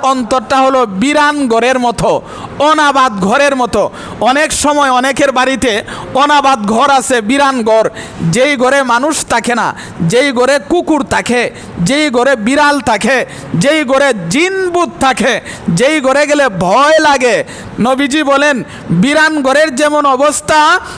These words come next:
যাদের অন্তরের ভিতরে কোরআনের কোনো অংশ নাই, এদের অন্তরটা হলো বিরান ঘরের মতো,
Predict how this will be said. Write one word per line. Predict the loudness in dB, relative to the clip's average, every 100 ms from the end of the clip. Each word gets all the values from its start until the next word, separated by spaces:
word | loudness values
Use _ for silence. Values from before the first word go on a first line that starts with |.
| -6 -2
যাদের | 0 2 2 0
অন্তরের | 0 -2 -2 -2 0 2 2
ভিতরে | 0 0 2 2 0 -2
কোরআনের | 0 2 0 0
কোনো | -2 0 2
অংশ | 2 2 -2 0
নাই, | 0 2 2 2 -2 -10 -6
এদের | -2 0 2 2 0
অন্তরটা | 0 -2 -2 -4 0 0
হলো | 2 2 0
বিরান | -2 0 2 2 0
ঘরের | 0 2 2 0
মতো, | -2 0 0 0